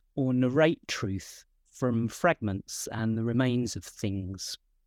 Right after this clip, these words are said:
But this constructing, this narrating, always maintains a link to the truth, to reality.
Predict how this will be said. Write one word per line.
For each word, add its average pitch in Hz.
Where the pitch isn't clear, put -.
But 190
this 240
constructing, 123
this -
narrating, 127
always 202
maintains 123
a 131
link 123
to -
the 113
truth, -
to 104
reality. 110